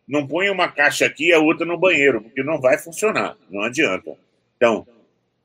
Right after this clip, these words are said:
tem que seguir um critério acadêmico, né, de posicionamento de, de monitores dentro do espaço, qual seja que você vai escutar.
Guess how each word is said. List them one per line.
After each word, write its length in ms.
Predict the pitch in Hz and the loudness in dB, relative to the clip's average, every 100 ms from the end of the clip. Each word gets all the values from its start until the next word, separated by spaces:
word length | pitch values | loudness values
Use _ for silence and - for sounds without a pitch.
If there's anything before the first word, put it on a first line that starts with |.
| _ | _
tem 200 | 165 175 | 0 0
que 100 | 165 | -2
seguir 560 | 160 185 151 139 147 147 | -2 -4 -4 2 4 4
um 140 | 143 | 2
critério 520 | 139 139 139 135 127 | -4 -4 2 4 4
acadêmico, 800 | 123 - 180 156 131 151 170 147 | 2 2 2 4 4 2 -4 -4
né, 280 | 110 139 151 _ _ _ _ | -2 -2 -4 _ _ _ _
de 120 | 113 | -18
posicionamento 1000 | - 131 139 - 151 147 143 123 123 131 143 | -4 -2 0 -2 -4 -2 -2 0 0 -2 -8
de, 560 | 139 151 151 143 135 131 | -6 -6 -6 -6 -8 -10
de 460 | 131 143 147 143 139 | -8 -2 2 2 0
monitores 720 | 135 147 160 - 147 127 104 | -4 -4 -4 2 2 2 -2
dentro 360 | - 120 120 - | -2 -2 -2 -8
do 120 | 123 | -10
espaço, 500 | - - 135 139 - | -8 0 2 2 0
qual 160 | 151 160 | -2 -2
seja 420 | - 165 165 131 | 2 2 2 -2
que 80 | - | -4
você 120 | 104 | -6
vai 140 | 90 | -4
escutar. 440 | 87 - - 76 | -6 -8 -6 -6